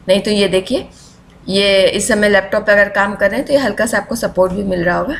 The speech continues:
ये देखिए, ये आपको पीछे से support भी मिलेगा और बैठने में भी comfort है।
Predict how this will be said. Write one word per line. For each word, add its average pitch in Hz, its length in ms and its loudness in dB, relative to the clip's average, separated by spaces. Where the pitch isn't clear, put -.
ये 190 140 -2
देखिए, 196 360 -2
ये 190 60 6
आपको 185 300 0
पीछे 208 280 -6
से 233 120 -4
support 196 380 -2
भी 208 120 -4
मिलेगा 202 440 0
और 180 160 4
बैठने 180 380 0
में 208 200 -4
भी 220 60 -8
comfort 202 520 0
है। 285 200 -8